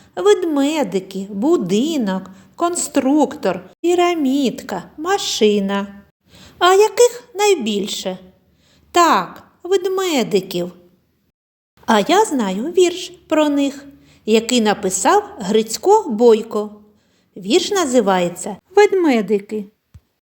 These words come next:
Послухайте його уважно. "Ведмежаток я взяла,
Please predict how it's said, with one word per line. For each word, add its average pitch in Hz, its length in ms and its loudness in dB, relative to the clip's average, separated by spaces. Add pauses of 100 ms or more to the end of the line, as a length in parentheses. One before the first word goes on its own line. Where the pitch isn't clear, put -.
(320)
Послухайте 285 720 2
його 226 360 4
уважно. 190 640 -2 (960)
"Ведмежаток 359 920 4
я 220 100 2
взяла, 208 580 -2